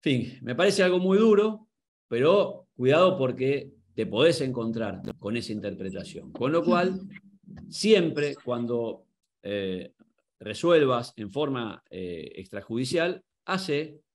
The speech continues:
la, al menos la reserva por los daños, ¿sí? La otra parte va a neutralizar tu jugada con cumplir la prestación principal, ¿sí? Con cumplir la prestación principal.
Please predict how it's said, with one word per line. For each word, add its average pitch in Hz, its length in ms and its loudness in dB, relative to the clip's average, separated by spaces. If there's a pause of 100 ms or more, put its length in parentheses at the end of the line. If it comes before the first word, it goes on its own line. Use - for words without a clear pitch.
(440)
la, 107 280 -10
al 113 140 -6
menos 165 200 -4
la 135 80 -2
reserva 117 680 -4 (440)
por 98 120 -6
los 92 140 -8
daños, 64 460 -18
¿sí? 208 340 -10 (240)
La 226 140 -2
otra 220 280 -2
parte 196 540 -2 (360)
va 139 80 0
a - 20 -2
neutralizar 135 1080 -4 (140)
tu 110 120 -10
jugada 127 760 -4 (580)
con 113 200 -8
cumplir 135 260 -6
la 156 100 -4
prestación 123 380 -8
principal, 110 580 -8 (600)
¿sí? 135 340 -12
Con 104 160 -10
cumplir 110 220 -8
la 120 80 -4
prestación 98 360 -10
principal. - 540 -16